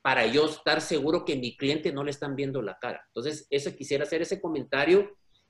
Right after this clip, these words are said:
que la primera señal de alarma de una negociación es la falta de transparencia y demostrar y acreditar los derechos de titularidad del bien.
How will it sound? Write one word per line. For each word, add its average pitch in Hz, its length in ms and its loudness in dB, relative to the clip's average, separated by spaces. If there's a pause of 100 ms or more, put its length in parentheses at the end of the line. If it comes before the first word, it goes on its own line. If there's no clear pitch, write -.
(160)
que 160 100 6
la 151 220 2
primera 175 500 6
señal 185 560 4
de 170 80 6
alarma 147 460 2
de 127 140 2
una 180 180 2
negociación 151 580 -2
es 180 80 0
la 147 240 0
falta 170 340 2
de 175 80 2
transparencia 160 1040 -2 (480)
y 175 400 4
demostrar 151 840 0 (240)
y 147 120 2
acreditar 139 720 0
los 113 160 -4
derechos 120 540 -2
de 120 260 -4
titularidad 110 680 -4
del 104 200 -2
bien. 92 400 -4